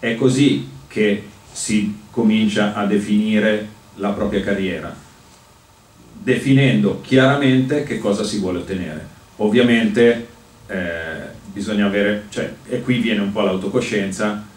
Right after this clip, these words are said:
se uno dice: "Io nel duemiladiciassette voglio vendere quattro milioni di dischi e suonare a San Siro", e se ancora non c'è la band sarà dura. Quindi, eh,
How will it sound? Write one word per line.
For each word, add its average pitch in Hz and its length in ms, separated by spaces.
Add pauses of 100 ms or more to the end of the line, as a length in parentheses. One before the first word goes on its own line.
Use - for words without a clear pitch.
se - 160
uno 104 160
dice: 101 320
"Io 107 120
nel 113 120
duemiladiciassette 101 760
voglio 95 200
vendere 98 340
quattro 104 280
milioni 104 320
di 104 140
dischi 107 320
e 107 60
suonare 98 280
a 95 40
San 123 160
Siro", 95 440 (460)
e 104 80 (320)
se - 80
ancora 104 240
non 107 100
c'è 110 160
la 104 100
band 113 280
sarà 98 240
dura. 98 280 (360)
Quindi, 127 440 (300)
eh, 101 380